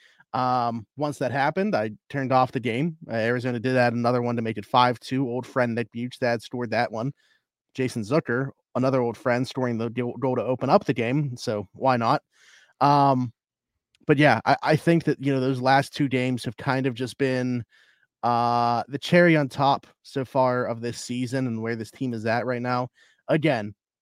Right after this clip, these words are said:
possibility that they right the ship, uh, are they even going to have the opportunity to do so? Some of these questions are going to, that we got asked, uh, from Twitter are gonna be about the deadline and the direction that they should go and stuff like that.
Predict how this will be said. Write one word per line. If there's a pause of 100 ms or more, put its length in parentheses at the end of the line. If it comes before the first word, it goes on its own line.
(220)
possibility
that
they
right
the
ship, (180)
uh,
are
they
even
going
to
have
the
opportunity (360)
to
do
so?
Some
of
these
questions
are
going
to, (640)
that
we
got
asked,
uh,
from
Twitter (380)
are
gonna
be
about
the
deadline
and
the (140)
direction
that
they
should
go (320)
and
stuff
like
that.